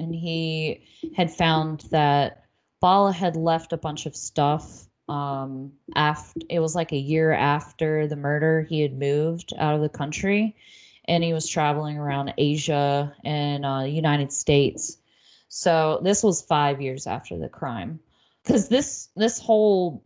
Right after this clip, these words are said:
detective work took a total, like, three years for them to actually find physical evidence that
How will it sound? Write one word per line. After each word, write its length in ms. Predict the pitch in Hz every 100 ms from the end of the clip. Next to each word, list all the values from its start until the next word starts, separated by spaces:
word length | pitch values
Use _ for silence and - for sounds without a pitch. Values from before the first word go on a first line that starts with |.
| 151
detective 680 | 185 - 185 - 226 202 - -
work 300 | 233 240 240 -
took 300 | - 330 -
a 80 | 427
total, 440 | - - 262 277
like, 240 | 277 240 -
three 380 | - 175 196 226
years 680 | 147 165 170 82 - - _ _ _
for 240 | _ 196 180
them 240 | 175 170
to 100 | 175
actually 540 | 143 175 - 185 170 147 _ _ _ _ _ _
find 880 | 165 160 160 156 151 147 151 - - _ _ _
physical 480 | 165 147 147 135
evidence 720 | 120 127 120 107 - - - _ _ -
that 600 | 151 143 127 120 -